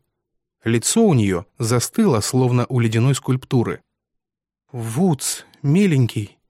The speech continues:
скажи мне, что это шутка, а то мне чувства юмора не хватает её понять».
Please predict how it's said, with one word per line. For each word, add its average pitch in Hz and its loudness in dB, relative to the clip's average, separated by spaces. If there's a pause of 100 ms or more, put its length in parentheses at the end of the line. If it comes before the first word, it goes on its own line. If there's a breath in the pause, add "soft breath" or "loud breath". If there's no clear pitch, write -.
(640)
скажи 139 0
мне, 156 4
что - -4
это 151 -2
шутка, - -6 (760)
а 123 -2
то 165 -2
мне 160 2 (120)
чувства 165 -2
юмора 143 2
не 120 2
хватает 143 -2
её 113 0
понять». 135 0